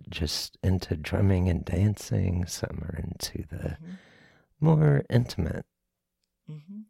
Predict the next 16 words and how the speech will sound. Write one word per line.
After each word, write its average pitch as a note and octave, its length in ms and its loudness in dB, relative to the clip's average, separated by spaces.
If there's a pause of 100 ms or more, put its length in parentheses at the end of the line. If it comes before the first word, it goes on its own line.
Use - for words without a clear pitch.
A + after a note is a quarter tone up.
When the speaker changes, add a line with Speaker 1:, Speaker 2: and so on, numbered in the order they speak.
Speaker 1:
areas. D#2+ 680 0 (1300)
But F#2 200 4 (160)
I - 60 2
think G#2+ 280 6
the F#2 120 2
beauty F#2 500 6
of - 420 -6 (160)
all E2 200 2
these F2 380 2
alternative F2+ 840 -2
spaces - 840 -6
is - 340 -4 (800)
the F2 320 2 (180)
connections F#2+ 840 2
people - 400 -6
form - 420 -16